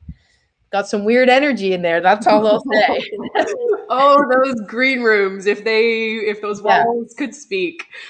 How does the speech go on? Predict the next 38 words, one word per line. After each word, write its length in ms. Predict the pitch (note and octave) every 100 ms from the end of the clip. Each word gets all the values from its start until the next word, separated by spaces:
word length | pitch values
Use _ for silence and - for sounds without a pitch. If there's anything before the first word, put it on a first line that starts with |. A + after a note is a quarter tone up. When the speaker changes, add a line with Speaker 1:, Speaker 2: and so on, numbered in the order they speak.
| -
Speaker 1:
Yeah. 320 | G#3+ G#3 D#3 D3+ _ _ A3+
Speaker 2:
Do 80 |
Speaker 1:
So, 220 | A3 A#3 B3
Speaker 2:
you, 140 | C4
Speaker 1:
uh, 480 | G#3+ F3+ F3+ - F3+ G#3 -
<laughs> 80 |
yeah. 180 | G#3 D3+ E3 A#3+
Speaker 2:
do 100 | B3
you 200 | A#3+ A3
Speaker 1:
Sorry. 20 | B3 A#3+
Speaker 2:
do, 360 | A#3+ A3+ G#3+
um, 640 | G3 F#3+ F#3 F#3 F#3+ F3 - - - G#3 G3+ -
do 120 | G3+
you 80 | A3+
have 120 | A#3 G#3+
energy, 380 | G#3+ A3 A3 -
any 300 | A3 - G#3+
kind 160 | G#3+ G#3+
of 120 | G3
Reiki 640 | G3 G#3 G#3 A3 G#3 G3+ G#3
that 80 |
you 120 | G3+ G#3
can 140 | A3
do 160 | G#3 G3+
on 200 | F#3+ F#3+
puppy 360 | G3+ G3 A#3
dogs? 560 | A#3 B3+ C4+ D4 D4 C#4
Or 260 | A3+ G3
did 320 | F#3 F3 A3 F3+
you 140 | G3
summon 720 | - - G3+ G#3+ G#3+ G#3+ G#3+ - G#3+
the, 260 | G#3 G3+ -
I 100 | A3
see 220 | - A3
that 280 | G3 - G#3+
Justin's 440 | G#3+ A3 A3+ A#3+
hopping 380 | A#3+ A3 A#3+ A3+
back 220 | G3+ G3+